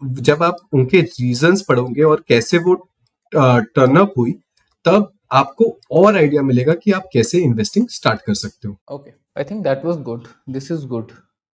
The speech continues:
Speaker 2: I think मैंने आज तक कभी स्क्रीनर यूज़ नहीं किया था, but now I think I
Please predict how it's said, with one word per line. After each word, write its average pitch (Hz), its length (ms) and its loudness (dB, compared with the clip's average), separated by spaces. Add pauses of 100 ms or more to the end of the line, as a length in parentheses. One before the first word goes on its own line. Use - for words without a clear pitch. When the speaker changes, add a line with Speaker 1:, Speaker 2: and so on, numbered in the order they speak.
Speaker 2:
I 131 40 -4
think 135 140 -4
मैंने 160 240 -2
आज 165 180 -4
तक 160 100 -8
कभी 170 180 -2
स्क्रीनर 170 320 -2
यूज़ 165 300 -2
नहीं 175 120 -4
किया 156 140 -4
था, 165 180 -6
but 156 100 0
now 147 340 -4
I 147 40 -8
think 147 260 -10 (280)
I 151 60 -2